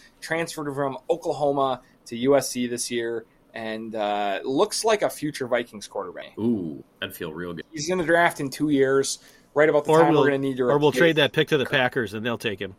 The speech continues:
Speaker 1: <laughs> Yeah. Um, yeah, so that's it for that. Uh, also, in college sports and in college football, I guess, P J Fleck signed with the Gophers for the rest of his life.
Speaker 2: Yeah, it seems like it.
Speaker 1: This is, like, his
Speaker 3: Seventy-third
Speaker 1: I think
Speaker 3: extension.
Speaker 1: this is
Speaker 3: Yeah.
Speaker 1: sixth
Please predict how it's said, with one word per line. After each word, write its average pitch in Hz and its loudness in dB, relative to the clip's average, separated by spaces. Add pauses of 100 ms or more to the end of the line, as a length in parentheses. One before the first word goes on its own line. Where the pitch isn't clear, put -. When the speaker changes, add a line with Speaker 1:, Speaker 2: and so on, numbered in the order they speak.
(100)
Speaker 1:
<laughs> - -10
Yeah. - -4 (880)
Um, 143 4
yeah, 135 2
so - 0
that's 160 6
it 156 2
for 143 4
that. 139 4
Uh, - 2
also, 156 4 (260)
in 147 -4
college 147 6
sports 147 2
and 147 -2
in 139 -4
college 123 -4
football, 120 -2
I 120 -2
guess, 131 -4 (340)
P 214 0
J 220 8
Fleck 208 2
signed 170 0
with 170 -4
the 160 -2
Gophers 165 0
for - -8
the 151 0
rest 131 -2
of 160 -6
his 160 -8
life. 185 -6
Speaker 2:
Yeah, 165 0
it - -8
seems 170 -2
like 85 -6
it. 104 -10 (200)
Speaker 1:
This 180 -10
is, 202 -2
like, 214 4
his 185 2
Speaker 3:
Seventy-third 160 4
Speaker 1:
I - 0
think 185 2
Speaker 3:
extension. 180 0
Speaker 1:
this 202 -4
is 214 -6 (100)
Speaker 3:
Yeah. 127 -2 (300)
Speaker 1:
sixth - -10